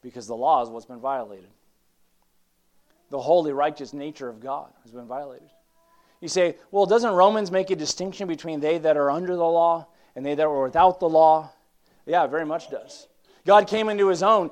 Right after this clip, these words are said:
He came into those that were under the law, the Jewish people, the, them of the circumcision is often referred to.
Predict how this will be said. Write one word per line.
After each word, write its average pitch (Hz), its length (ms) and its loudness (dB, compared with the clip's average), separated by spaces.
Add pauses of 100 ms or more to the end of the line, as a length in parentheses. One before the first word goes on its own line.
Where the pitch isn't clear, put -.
(100)
He 208 120 -2
came 226 280 2
into 196 180 2
those 208 200 6
that 202 100 6
were 185 80 4
under 208 160 0
the 185 80 2
law, 196 280 6
the 170 120 -8
Jewish 190 400 -2
people, 208 360 2
the, 160 220 4 (140)
them 202 240 0
of 175 160 0
the 175 100 2
circumcision 180 880 -2
is 156 100 -4
often 165 300 0
referred 165 380 -4
to. 175 140 -4